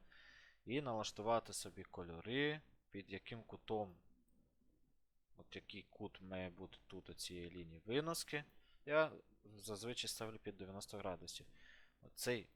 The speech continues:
маркер ви можете міняти і зробити його, наприклад, меншим. Ось таким от чином. І тут ви можете редагувати, беручись за різні точки, і тут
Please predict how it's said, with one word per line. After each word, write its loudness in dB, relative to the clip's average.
маркер 2
ви -8
можете -2
міняти 0
і -4
зробити -2
його, 2
наприклад, -4
меншим. -2
Ось 2
таким -6
от -8
чином. -2
І 0
тут 0
ви 2
можете 2
редагувати, 4
беручись 0
за 2
різні -2
точки, -2
і -4
тут -6